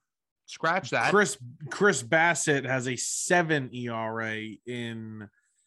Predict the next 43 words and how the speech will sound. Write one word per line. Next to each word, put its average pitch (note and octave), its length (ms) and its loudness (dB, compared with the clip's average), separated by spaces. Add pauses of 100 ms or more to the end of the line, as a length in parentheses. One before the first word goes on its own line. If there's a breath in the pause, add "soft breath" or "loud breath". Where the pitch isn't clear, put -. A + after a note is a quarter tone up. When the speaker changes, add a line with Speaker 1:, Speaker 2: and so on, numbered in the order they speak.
(320)
Speaker 2:
uh, A#2 300 -6
over F3+ 280 2
seven C3+ 400 -2
E B2+ 120 -4
R A#2 220 -4
A A#2 200 -4
in A#2+ 460 -10
the A#2 100 -6
last, A#2+ 920 -6
uh, A#2 60 -4
I A2+ 360 -2
gotta A#2 160 -2
check. G#2+ 400 -6 (520 soft breath)
Maybe F3+ 140 4
his D3+ 100 2
last D#3 240 0
six - 220 -4
starts. D3 320 -4
Maybe C#3 160 -4
it's B2+ 100 -6
a B2 80 -10 (120)
five C#3 280 2
E C#3 80 2
R C#3 220 0
A C#3 120 2
in C3+ 80 -4
the C3 60 -8
last C3 320 -6
month B2 320 -2
overall. B2 680 -4 (1120)
Yeah, B2+ 380 -4 (160)
I B2 60 -8
mean, B2 160 -6
Bassitt, C#3 520 0 (200)
who A#2 300 -8 (200)
ha-, C#3 200 -2 (180)
got D3+ 160 4
off C#3+ 180 0
to C3 120 -8
such - 380 0
a C3 40 -4
fantastic A#2 800 -6
start, A2 380 -4